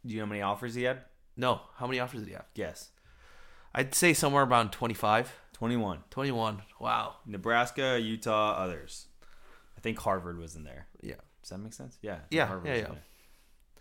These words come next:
Speaker 1: Yeah, he's insane. So he lines up, he's six four,
Speaker 2: <laughs>
Speaker 1: lines up on the outside, and he high points every single ball.
Speaker 2: Yep.
Speaker 1: And outmuscles all the D Bs. And, uh,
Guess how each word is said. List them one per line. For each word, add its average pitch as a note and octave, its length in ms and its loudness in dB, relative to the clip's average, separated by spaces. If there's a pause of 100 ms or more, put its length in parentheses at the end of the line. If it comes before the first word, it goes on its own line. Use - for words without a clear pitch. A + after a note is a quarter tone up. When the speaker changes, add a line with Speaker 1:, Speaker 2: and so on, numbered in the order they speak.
(360)
Speaker 1:
Yeah, B2 140 0
he's C#3 360 -4
insane. C#3 380 -4 (120)
So A#2+ 220 0
he A#2+ 80 4
lines B2 300 0
up, C#3 100 -4
he's A#2 160 -6
six - 260 -6
four, - 300 -8 (280)
Speaker 2:
<laughs> - 260 -14
Speaker 1:
lines A#2+ 240 2
up D3 100 0
on C3 100 2
the A2+ 140 0
outside, F#2 580 -2 (320)
and A2+ 240 -2
he A2 140 -4
high A#2+ 160 2
points B2+ 340 -2
every G#2+ 160 -4
single G2 220 -6
ball. E2 380 -10
Speaker 2:
Yep. A2 180 -6 (180)
Speaker 1:
And G2+ 460 -2
outmuscles G2 500 -4
all F#2 140 -4
the F#2 100 -8
D F2 200 -10
Bs. E2 380 -14 (200)
And, G2+ 460 -2
uh, F#2+ 440 -2